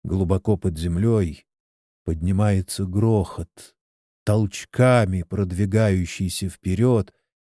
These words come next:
и готовый вырваться в любой момент. Сначала появляются кольца дыма,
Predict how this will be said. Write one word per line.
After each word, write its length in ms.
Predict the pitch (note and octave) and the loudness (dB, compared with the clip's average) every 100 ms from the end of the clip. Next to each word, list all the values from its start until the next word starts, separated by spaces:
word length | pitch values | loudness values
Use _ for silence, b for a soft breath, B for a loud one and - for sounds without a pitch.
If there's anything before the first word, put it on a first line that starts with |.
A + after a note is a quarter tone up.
| - | -14
и 60 | D#2 | -6
готовый 480 | F2+ F2+ A#2+ A2+ | -2 2 4 4
вырваться 680 | F#2+ A#2+ C#3 C3 A#2 - A2+ | 4 4 6 4 0 -2 -4
в 80 | G2 | -2
любой 300 | G#2+ G#2 G#2 | 0 2 2
момент. 760 | G2+ G2 F#2+ E2 C#2 - _ _ _ _ _ _ _ _ | 2 2 0 -2 -8 -18 _ _ _ _ _ _ _ _
Сначала 540 | - F2+ F2+ G#2 F#2+ | -6 -4 -2 0 0
появляются 640 | F2 F#2 F2+ F#2 F2 - F#2 | 0 0 0 0 -2 -4 -8
кольца 540 | - F#2+ E2+ - E2 | -4 -2 -2 -6 -8
дыма, 460 | D#2+ A#2+ C3+ F#2 | -4 0 0 -2